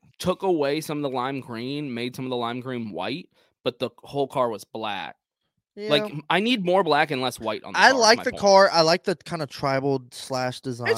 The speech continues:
Speaker 1: pretty cool. Look, I'm not saying it's ugly. Like, it's on the
Speaker 2: Yeah.
Speaker 1: right track. I just want less white.
Speaker 2: Um, yeah, I
Speaker 1: I
Speaker 2: just, I
Speaker 1: hate
Speaker 2: really like, I
Speaker 1: whitey. <laughs>
Speaker 2: like, well,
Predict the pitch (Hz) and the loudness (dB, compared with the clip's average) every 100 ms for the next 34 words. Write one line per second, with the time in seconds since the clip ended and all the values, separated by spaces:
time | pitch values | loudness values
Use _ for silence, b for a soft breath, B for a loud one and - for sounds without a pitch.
0 | 117 277 208 214 127 123 156 151 185 190 | 0 -4 2 4 4 2 0 2 0 0
1 | 208 139 - 131 110 82 110 131 165 190 | -2 -4 -2 -4 -4 -12 -8 -4 -2 0
2 | 208 202 170 - 147 127 151 123 135 139 | 0 0 0 -2 -2 0 0 0 -4 -4
3 | 147 131 120 123 110 - 107 113 92 60 | -6 -6 -6 -8 -8 -10 -20 -12 -10 -12
4 | _ _ _ _ _ _ - 139 139 139 | _ _ _ _ _ _ -6 -4 -2 -4
5 | 127 _ 214 214 202 - _ - 208 254 | -6 _ 2 2 2 -6 _ 0 2 2
6 | 294 131 190 - 220 220 202 113 113 165 | 0 2 4 6 6 6 6 4 2 2
7 | 196 202 - - 151 190 | 4 4 0 -8 2 2